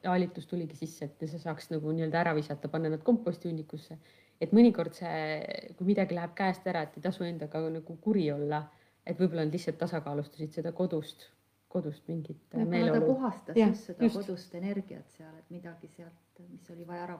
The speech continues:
Speaker 1: Jah,
Speaker 2: puhastada.
Speaker 1: et mõned tulevad niimoodi kappi, et tõesti ei pea sööma,
Speaker 2: Mhm.
Speaker 1: et tulevad, on sul vaasis või on lihtsalt sul
Speaker 2: Mhm.
Speaker 1: natuke seal seltsiks ja
Speaker 2: Et ei
Speaker 1: ongi
Speaker 2: tasu nagu peljata võtta, et, äh, et noh, kõik see on ju, me oleme ainevahetuses, et eks me paneme nad sinna maa peale tagasi,
Speaker 1: Jaa.
Speaker 2: nad jälle kõdunevad ja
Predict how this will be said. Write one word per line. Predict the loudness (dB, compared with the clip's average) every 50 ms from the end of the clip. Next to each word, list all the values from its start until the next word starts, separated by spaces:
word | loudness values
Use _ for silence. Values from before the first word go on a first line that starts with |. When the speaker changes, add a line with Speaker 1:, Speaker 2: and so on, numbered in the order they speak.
| 0 2
Speaker 1:
Jah, | 2 2
Speaker 2:
puhastada. | 2 -4 -12 -18 -20 -20 -10 -8
Speaker 1:
et | -2 8 10 10
mõned | 10 10 8 6
tulevad | 4 4 6 6 6 6
niimoodi | 6 6 6 4 2 0
kappi, | -2 -4 -4 -2 -4 -4
et | -2 -2
tõesti | 2 2 2 2 4 -2
ei | 0
pea | 2 2 2 2
sööma, | 2 4 4 4
Speaker 2:
Mhm. | 4 2
Speaker 1:
et | -2 -2
tulevad, | -2 0 0 0 0 -4 -6 -10 -4 2
on | 2 2
sul | 4 4 2 2
vaasis | 2 2 2 2 0 -4 -2 -2
või | -2 0 0
on | 0 -2
lihtsalt | -4 -6 -4 -4 -2
sul | 0 0
Speaker 2:
Mhm. | 0 0
Speaker 1:
natuke | -2 -2 -6 -10 -8 -8 -8 -8 -10 -14 _ _ _ _ _ _ _ _ _
seal | _ -4 -4 -2
seltsiks | 2 2 2 2 0 -4 -10 -10 -8 -8
ja | -8 -8
Speaker 2:
Et | -8 -10 -10 -2
ei | 2 2
Speaker 1:
ongi | 2 4 2 2
Speaker 2:
tasu | 2 2 2 2 0
nagu | 0 -2 -4 -6 -6
peljata | -2 0 0 0 0 -2 -4 -8 -16 -14
võtta, | -12 -12 -12 -12 -14 _ _ -20 -20 -18 -18
et, | -20 -20 _ _ _ _
äh, | -20 -20 -20 -20 -20 -20 -20 -20 -20 -20 -20 -20 -20 -20 -20 -20 -20 -20 _ _ _ _ _ _ _ _ _ _ _ _ _ _ _ _ _ -20 -20
et | -12 -8
noh, | -6 -6 -2
kõik | 0 2 2 2 0 -4
see | -8 -6 -4
on | -2 -2
ju, | -2 -2
me | -2 -2
oleme | 0 0 0
ainevahetuses, | 0 0 0 -2 -2 -6 -10 -10 -12 -12 -14 -16 -20 -20 -20 -18 -18 -18 -18 -18
et | -18 -18
eks | -18 -16 -18
me | -16
paneme | -12 -10 -10 -10 -10 -10 -10 -12
nad | -12 -14 -16
sinna | -16 -14 -12 -10
maa | -8 -8 -8 -10 -10 -12
peale | -14 -14 -14 -14
tagasi, | -14 -16 -16 -16 -18 -20 -20 -20 -16 -8 -2
Speaker 1:
Jaa. | 0 0 0
Speaker 2:
nad | -2 -4 -8
jälle | -12 -16 -16 -16 -16
kõdunevad | -10 -10 -10 -10 -10 -14 -12 -12 -12 -12 -14 -18 -20 -20 _ -20
ja | -20